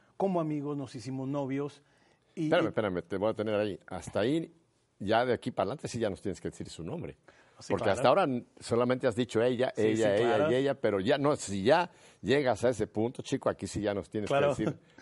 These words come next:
Speaker 2: el nombre de tu esposa.
Speaker 1: Sí, claro que sí. Iris Ariana Aguilar.
Speaker 2: Nos está viendo.
Speaker 1: Sí, claro que sí, te amo y, este
Speaker 2: <laughs> Mira, yo no le dije que te, Iris, yo no le dije que te tenía que hacer otra declaración, pero el,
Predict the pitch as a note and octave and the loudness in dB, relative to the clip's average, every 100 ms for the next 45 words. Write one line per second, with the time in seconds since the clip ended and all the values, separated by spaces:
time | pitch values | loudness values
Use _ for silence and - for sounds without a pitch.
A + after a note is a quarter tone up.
0 | - F2 G#2+ A2+ G#2 - F2 - B2+ - | -8 -2 -2 0 0 -2 -6 -6 -10 -10
1 | A2 D#3 A2+ B2+ B2 A2+ D3 D#3 F3+ F3+ | -10 -8 -4 -4 -4 -6 -8 -2 0 0
2 | C3+ C3 C3+ D3+ E3+ - _ _ C3 B2 | -2 -2 -2 -2 -4 -8 _ _ -8 -6
3 | A2+ G#2 - _ - E2+ - G2+ F2+ C#2+ | -4 -6 -10 _ -14 -6 -2 0 -2 -6
4 | - _ - E3 C#3+ A#2+ D3 C#3 B2+ B2+ | -16 _ 0 2 2 2 2 2 -2 -6
5 | C3 A#2+ A#2+ C3+ E3 G3 B2 A#2+ A#2+ F#3+ | -6 0 0 2 0 -2 -2 -2 -2 0
6 | B3 - C4+ - - - - B3 F3+ D4 | 0 -2 -8 -10 -20 -20 -14 -4 0 0
7 | - F3 D3 G#3 C4 G3+ A3 A3 F#3 D#3+ | 0 0 4 6 6 4 2 0 0 0
8 | - E3 G3+ D3 G3+ G#3+ F#3 F#3+ E3 C#3+ | 2 2 4 4 4 2 2 0 0 0
9 | C3+ C#3+ C#3+ D3+ C#3+ B2+ D3 C3 A2+ G#2 | -2 0 0 0 -2 -2 -2 0 0 2
10 | A2 G#2+ G2+ F#3+ A3+ C3 | 2 2 2 -2 0 -2